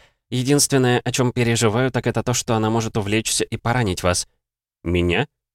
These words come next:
Я чуть было не подавился чаем. «Вы считаете мою дочь слабой?» Женщина скрестила руки на груди и пронзила меня холодным взглядом. Мы вновь сошлись в тихой битве, но на этот раз не сводили друг с друга глаз.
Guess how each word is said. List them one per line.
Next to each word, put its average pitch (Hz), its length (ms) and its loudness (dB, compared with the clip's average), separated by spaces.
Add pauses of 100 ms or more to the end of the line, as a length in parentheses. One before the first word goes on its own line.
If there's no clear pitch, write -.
(220)
Я 87 180 0
чуть 82 180 -4
было 85 200 -2
не 85 100 0
подавился 82 520 -2
чаем. 78 420 -4 (720)
«Вы 120 140 2
считаете 120 440 0
мою 120 180 2
дочь 117 220 0
слабой?» 120 440 0 (500)
Женщина 87 480 0
скрестила 95 560 0
руки 98 240 -2
на 85 120 -2
груди 87 360 -2
и 95 40 -4
пронзила 85 440 -2
меня 87 280 0
холодным 87 500 0
взглядом. 80 640 -4 (560)
Мы 107 160 0
вновь 131 260 2
сошлись - 460 0
в - 100 -10
тихой 117 300 -2
битве, 90 420 -4 (300)
но 92 120 0
на 92 140 4
этот 92 220 -2
раз 104 240 2
не 92 100 0
сводили 90 460 0
друг 85 260 -4
с 80 80 -4
друга 82 300 -4
глаз. 82 400 -2